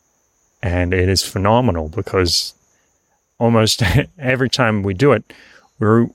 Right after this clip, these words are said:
we reveal something about ourselves, but also about others. As I've, uh,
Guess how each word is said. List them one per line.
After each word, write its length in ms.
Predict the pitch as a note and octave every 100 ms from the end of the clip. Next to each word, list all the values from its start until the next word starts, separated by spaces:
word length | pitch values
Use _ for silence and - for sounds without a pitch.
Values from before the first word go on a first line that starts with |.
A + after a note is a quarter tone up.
| _
we 140 | B2 A#2+
reveal 400 | A#2 A2+ D#3 E3+
something 440 | - C#3 - B2+
about 300 | A2+ G#2 A#2+
ourselves, 680 | A#2 - C#3 A#2+ G#2 - - _ _ _ _ _ _ _
but 140 | A2+ A2+
also 480 | A#2+ - A#2+ A#2
about 320 | A2+ G#2 G#2 -
others. 600 | A#2 A2 F#2 F2+ - - _ _ _ _ _ _ _ _ _ _ _ _ _ _ -
As 460 | A#2 G#2 G2+ - G#2
I've, 360 | F#2+ F#2 -
uh, 300 | F#2+ F#2 G2